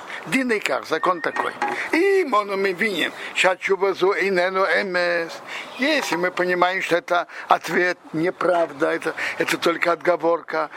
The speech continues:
рак раите мидатейну, чтобы, э,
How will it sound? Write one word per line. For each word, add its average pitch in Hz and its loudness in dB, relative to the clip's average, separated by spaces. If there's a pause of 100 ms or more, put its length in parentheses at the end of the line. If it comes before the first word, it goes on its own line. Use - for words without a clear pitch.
(140)
рак 180 2
раите 170 -2
мидатейну, 160 0
чтобы, 156 2 (880)
э, 147 0